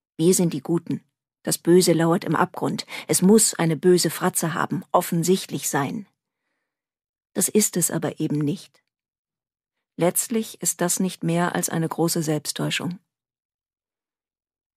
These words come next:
Indem man Tätern, wie das auch bei Josef Fritzl geschehen ist,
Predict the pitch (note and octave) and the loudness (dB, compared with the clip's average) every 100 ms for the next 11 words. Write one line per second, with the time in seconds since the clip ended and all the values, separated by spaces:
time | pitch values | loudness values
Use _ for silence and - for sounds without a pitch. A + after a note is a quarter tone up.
0 | _ _ _ _ _ _ _ _ _ - | _ _ _ _ _ _ _ _ _ -20
1 | _ - G3+ G3 A#3 A3 G3+ A3 A#3 G#3+ | _ 0 4 6 6 6 2 0 0 2
2 | F3+ E3+ F3 _ _ _ - F3+ F3+ E3+ | 0 0 -2 _ _ _ -2 0 2 0
3 | - E3+ E3+ E3 - G#3 G#3 - D3+ D3+ | 2 2 2 0 -2 -2 0 0 -2 -4
4 | - D3 - D#3 C#3+ - | -2 -2 -2 -4 -6 -8